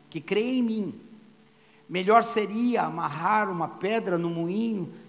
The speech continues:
de moinho no seu pescoço e se afogar nas profundezas do mar." Ai do mundo, por causa das coisas que fazem cair no pecado.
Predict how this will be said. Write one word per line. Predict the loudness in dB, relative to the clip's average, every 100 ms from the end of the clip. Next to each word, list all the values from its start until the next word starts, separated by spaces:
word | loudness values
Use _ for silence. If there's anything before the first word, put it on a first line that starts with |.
| -6
de | -4
moinho | -2 0 2 2 0
no | -2
seu | -4 -4
pescoço | -6 -8 -8 -2 0 -2 -8 -18 -20 -20 -20 -20 _
e | -4
se | -2
afogar | -2 -2 -6 0 0 0
nas | -2 -6
profundezas | -10 -8 -6 -2 -2 -2 -4
do | -4
mar." | -2 -4 -6 -12 -20 -20 -20 _ _ _ _ _ _ _ _ _ _ _ _ _ _ _ _ _ _ _ _
Ai | 2 4 2 0 -8 -8
do | -6
mundo, | -2 0 2 2 -2 -12 -16 -20 -20 -20 _ _ _ -8
por | -2
causa | 2 2 2
das | -2 -2
coisas | -2 0 0 -4
que | -6
fazem | -4 0 0 0 -2
cair | 0 0 2 2
no | 2 -2
pecado. | 0 -2 0 0 0 -6